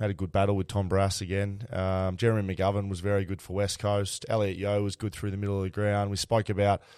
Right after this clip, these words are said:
Elijah Hewitt. Um, he did two things. There was one where he was chasing the ball. He ran past two players, grabbed it, changed directions, and sort of shrugged them all off the other way, and he came through and had, had clearance.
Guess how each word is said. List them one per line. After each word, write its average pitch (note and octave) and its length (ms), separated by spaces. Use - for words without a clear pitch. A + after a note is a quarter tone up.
Elijah G#2+ 380
Hewitt. B2+ 440
Um, G#2 240
he G#2+ 60
did A2+ 160
two C3 180
things. G2 400
There G#2 100
was G2 120
one B2+ 300
where A#2+ 320
he - 60
was G#2 140
chasing B2+ 340
the G#2 60
ball. G#2+ 400
He G2+ 120
ran A2 220
past A2+ 640
two G#2 220
players, G#2 400
grabbed G#2 320
it, F#2 100
changed A2 400
directions, G2 560
and F2+ 160
sort - 180
of E2+ 140
shrugged A#2 420
them G2+ 180
all G2+ 200
off G2+ 180
the G2+ 120
other F#2+ 140
way, G#2 280
and A#2+ 100
he G2 40
came G2 220
through G2 200
and F#2 80
had, F2+ 180
had - 220
clearance. A2+ 480